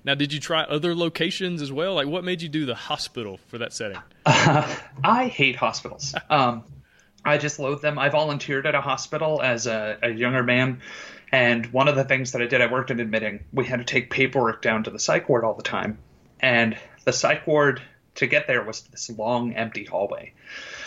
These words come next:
Speaker 2: And then you walked down, and it just seemed to stretch on forever, and there's no one there, and there was always a light that just didn't turn on, so it was just this dimly lit long hallway that goes down to the psych ward, which already has these negative connotations.
Speaker 1: Yeah.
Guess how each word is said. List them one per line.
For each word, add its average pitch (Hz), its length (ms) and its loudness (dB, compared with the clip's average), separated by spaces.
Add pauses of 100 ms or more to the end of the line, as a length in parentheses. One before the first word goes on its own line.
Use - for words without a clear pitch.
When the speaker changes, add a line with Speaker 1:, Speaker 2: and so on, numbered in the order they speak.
(420)
Speaker 2:
And 139 220 4
then 135 100 4
you 120 100 2
walked 131 340 4
down, 135 200 2
and 123 100 -4
it 127 80 -6
just 151 200 0
seemed 151 240 2
to 135 60 -2
stretch 139 340 2
on 127 180 4
forever, 127 420 2
and 117 160 0
there's 104 200 -6
no 120 240 4
one 147 240 4
there, 127 300 4
and 123 120 -2
there 117 60 2
was 110 100 -4
always 147 320 0
a 160 60 6
light 123 380 0
that 131 120 0
just 143 240 -2
didn't 135 220 -2
turn 127 240 2
on, 120 260 0
so 143 140 2
it 135 40 2
was - 120 -8
just - 180 0
this - 160 0
dimly 147 400 2
lit 143 240 2
long 135 380 6
hallway 127 420 6
that 113 140 -6
goes 127 240 2
down 113 200 0
to 135 60 -4
the 135 60 -8
psych 233 320 2
ward, 185 180 4
which 185 140 2
already 214 320 4
has 160 340 2
these 131 220 2
negative 123 320 0
connotations. - 800 -2
Speaker 1:
Yeah. 107 140 -6